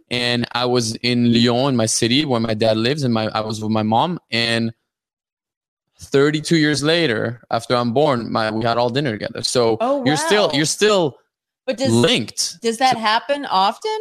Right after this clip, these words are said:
Speaker 2: or
Speaker 1: It
Speaker 2: only when you come to visit?
Speaker 1: No, it doesn't happen often. It's just when I come to visit and I have a short amount of time, usually I'll do a few days with my mom, a few days with my dad.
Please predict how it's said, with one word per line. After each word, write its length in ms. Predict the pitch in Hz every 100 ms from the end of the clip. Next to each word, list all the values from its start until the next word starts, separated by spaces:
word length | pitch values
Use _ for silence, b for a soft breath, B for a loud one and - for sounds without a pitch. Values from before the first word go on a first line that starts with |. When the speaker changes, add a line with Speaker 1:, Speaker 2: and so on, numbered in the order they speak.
| 427
Speaker 2:
or 120 | 233 233
Speaker 1:
It 120 | 240
Speaker 2:
only 180 | 247 247
when 140 | 226
you 200 | 214 214
come 260 | 214 180 175
to 100 | 165
visit? 280 | 147 147 -
Speaker 1:
No, 220 | 156 143
it 120 | 123 135
doesn't 220 | 156 156
happen 260 | 143 123
often. 300 | 113 107 - 104
It's 80 |
just 140 | 110 110
when 120 | 131
I 100 | 151
come 200 | 170 156
to 60 | 139
visit 380 | 135 127 131
and 120 | 127 120
I 40 |
have 180 | 123 113
a 60 | 113
short 320 | - 135 135
amount 300 | 131 120 113
of 60 |
time, 380 | - 117 143 160
usually 420 | 117 143 156 147
I'll 140 | 131 113
do 160 | 113
a 40 | 110
few 160 | -
days 140 | 113 104
with 60 |
my 80 | 107
mom, 220 | 139 185
a 20 | 175
few 140 | 139
days 100 | 113
with 40 | 107
my 80 |
dad. 200 | 101 104